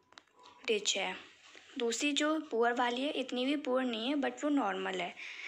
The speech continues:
And जो दूसरी वाली है, वो रिच है। तो गाइस, ये देखिए, ये इसका नाम सिया है, जो कि ये नॉर्मल है। And ये बार्बी है, इस, ये बहुत ही रिच है, इसका नाम बार्बी है। तो चलिए, वीडियो स्टार्ट करते हैं।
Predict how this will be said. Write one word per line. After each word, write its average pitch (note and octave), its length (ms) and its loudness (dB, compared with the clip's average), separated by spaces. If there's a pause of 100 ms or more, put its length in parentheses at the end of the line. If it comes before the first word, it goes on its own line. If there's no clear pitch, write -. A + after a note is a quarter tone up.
(240)
And G#3+ 120 -4
जो G#3+ 80 2
दूसरी G3 360 -2
वाली B3+ 340 2
है, D4 240 -2 (520)
वो C4 140 2
रिच B3+ 360 0
है। F#3+ 300 -6 (560)
तो A3+ 100 -8
गाइस, A3 500 0 (340)
ये A3 120 -4
देखिए, B3+ 480 -2 (280)
ये A3+ 160 -4
इसका - 340 -4
नाम G3 240 -2
सिया C4 320 -2
है, C4 280 0
जो A#3+ 180 -2
कि G#3+ 160 -10
ये B3 140 2
नॉर्मल F#3+ 460 0
है। F#3 180 -8 (540)
And G#3 140 -4
ये G3+ 260 -4
बार्बी F#3+ 420 0
है, C4+ 80 2
इस, - 240 -6 (100)
ये A3 160 -4
बहुत G#3 400 -4
ही D4 220 -2 (240)
रिच G3 320 -2
है, - 180 -4
इसका - 240 -6
नाम C4+ 240 4
बार्बी G3 400 0
है। F#3 120 -6 (320)
तो C#4 60 -2
चलिए, B3 480 -2 (280)
वीडियो A3+ 320 0
स्टार्ट - 380 0
करते F3 320 -6
हैं। E3+ 200 -6